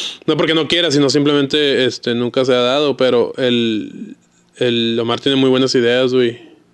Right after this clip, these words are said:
la neta. Muy, muy, este, es muy creativo, Omar. Este corto, yo siento que, mira, no sé si funcionaría como feature, güey,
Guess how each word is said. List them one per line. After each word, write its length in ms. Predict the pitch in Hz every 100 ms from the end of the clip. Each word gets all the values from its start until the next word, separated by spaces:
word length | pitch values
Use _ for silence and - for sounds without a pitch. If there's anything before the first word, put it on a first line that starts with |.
| _
la 140 | 127
neta. 440 | 120 117 117 139 - _ _ _ _ _ _ _ _
Muy, 220 | 131 131
muy, 260 | 139 135 135
este, 840 | 135 127 - - 127 120 110 101 117
es 100 | -
muy 160 | 143
creativo, 580 | 135 135 120 127 123 113 -
Omar. 360 | 113 117 113 _ _ - - - _ _ _ _ - _ -
Este 320 | 156 156 180
corto, 560 | 180 175 185 180 180 170
yo 120 | 165
siento 420 | 165 160 175 160
que, 180 | 156 127
mira, 360 | 147 139 135
no 300 | 147 147 165
sé 140 | 170 190
si 80 | 240
funcionaría 420 | 254 196 180 185
como 180 | 175 120
feature, 360 | 175 - 208
güey, 320 | 208 233 233